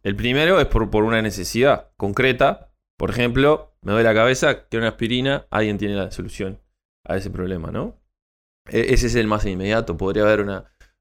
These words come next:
una, una solución más, más, más de largo aliento, que tenga que ver con, bueno, eh, que, ¿por qué me duele la cabeza tan seguido? Y ahí la solución sería otra,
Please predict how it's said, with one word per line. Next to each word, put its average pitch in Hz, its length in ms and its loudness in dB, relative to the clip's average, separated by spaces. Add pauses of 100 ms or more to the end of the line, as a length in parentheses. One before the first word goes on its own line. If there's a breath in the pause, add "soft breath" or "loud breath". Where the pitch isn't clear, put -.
(140)
una, 104 320 -4
una 107 220 -6
solución 107 540 0
más, 101 220 -2
más, - 520 -8 (200)
más 123 180 0
de 120 80 4
largo 120 240 4
aliento, 139 680 2 (520)
que 117 120 0
tenga 123 340 0
que 113 80 2
ver 120 160 4
con, 117 180 2
bueno, 123 340 4
eh, 110 160 4
que, 117 200 0
¿por 117 180 2
qué 135 140 0
me 131 80 2
duele 127 180 4
la 117 80 4
cabeza 117 260 2
tan 117 140 -2
seguido? 131 380 4
Y 123 80 4
ahí 135 100 4
la 127 120 4
solución 120 340 0
sería 117 320 0
otra, 123 320 0